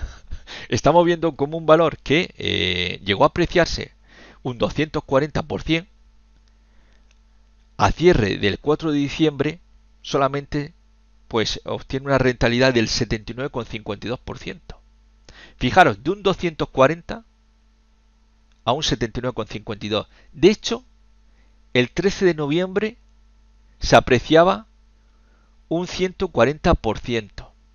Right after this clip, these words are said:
Un ciento cuarenta por ciento. Ya un setenta y nueve.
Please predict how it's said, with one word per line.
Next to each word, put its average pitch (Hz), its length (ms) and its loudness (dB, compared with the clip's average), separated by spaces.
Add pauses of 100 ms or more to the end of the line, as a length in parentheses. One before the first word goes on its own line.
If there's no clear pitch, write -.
(200)
Un 196 160 -8
ciento 202 340 -4
cuarenta 131 380 0
por - 180 -8
ciento. 98 420 -12 (1400)
Ya 117 200 2
un 175 80 -6
setenta 110 460 -4
y - 20 -8
nueve. 104 320 -4